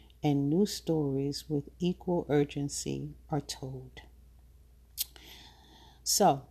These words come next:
<clears throat> there will be many celebrations throughout this country on Juneteenth.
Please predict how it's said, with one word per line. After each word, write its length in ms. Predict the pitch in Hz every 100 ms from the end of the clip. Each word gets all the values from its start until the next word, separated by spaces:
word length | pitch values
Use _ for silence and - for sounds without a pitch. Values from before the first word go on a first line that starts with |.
| -
<clears throat> 420 | - - - - -
there 140 | 220
will 120 | 294
be 140 | 214 185
many 280 | 180 220
celebrations 1000 | 185 - 156 165 147 156 - 123 - - -
throughout 400 | 156 143 147 -
this 180 | 127 -
country 460 | - 113 135 - 120
on 180 | 139 135
Juneteenth. 680 | - 135 123 - 131 127